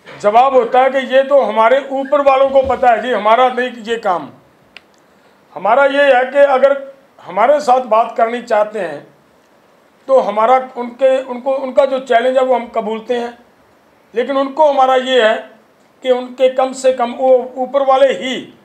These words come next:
हमारे साथ बातचीत करने के लिए खुली debate media के सामने, लोगों के सामने जानी चाहिए एक एक बात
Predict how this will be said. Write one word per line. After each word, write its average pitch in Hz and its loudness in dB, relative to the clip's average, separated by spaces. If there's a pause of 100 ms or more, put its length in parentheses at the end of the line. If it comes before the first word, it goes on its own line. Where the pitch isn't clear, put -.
(320)
हमारे 220 0
साथ 233 0
बातचीत 214 -2
करने 220 -4
के 220 -8
लिए 214 -6 (420)
खुली 262 -6
debate 220 -2 (640)
media 240 -2
के 262 2
सामने, 208 -4 (640)
लोगों 254 2
के 285 2
सामने 247 -2
जानी 220 -2
चाहिए 220 -8
एक 220 -4
एक 202 -8
बात 175 -4